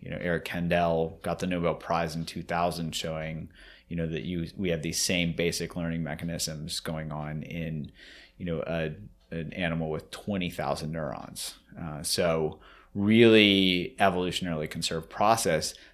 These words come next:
that actually has a lot of explanatory power, not just for survival, for helping us get calories and not get eaten,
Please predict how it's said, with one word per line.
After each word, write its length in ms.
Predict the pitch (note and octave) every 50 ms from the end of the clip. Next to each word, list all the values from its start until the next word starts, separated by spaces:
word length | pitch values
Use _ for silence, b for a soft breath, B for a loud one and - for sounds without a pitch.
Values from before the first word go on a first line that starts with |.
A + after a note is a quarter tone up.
| B
that 120 | - A2+ -
actually 400 | - A#2 C#3 C3+ - - C3+ G#2+
has 160 | A2 G#2 F#2
a 40 | F2+
lot 340 | F#2 F#2+ G2 G2 G2+ G#2
of 60 | G2 F#2
explanatory 600 | F#2+ - - - G2 F2 F2+ F2 - - E2 E2
power, 300 | D#2+ - - F2+ E2 D#2
not 360 | E2+ F2+ G2 F#2+ G2 A2+ E2+ E2+
just 220 | G2+ F2+ D#2+ -
for 200 | - - E2+ D2+
survival, 760 | - - - E2+ D#2 F2 F#2 G#2+ B2 A2+ F2+ D2 A#1 G1+ G1+
for 160 | - - F2
helping 280 | F2 F2 E2+ - F2 E2+
us 100 | D#2 D2+
get 200 | - E2+ E2 -
calories 580 | - - F2+ E2+ E2+ F2 D#2 C#2 D#2 E2 D#2 E2
and 100 | E2 E2
not 220 | D#2+ D#2 D#2+ E2
get 160 | - E2+ E2
eaten, 460 | D#2+ D#2 D#2+ E2 - G#2 A2 B2 C3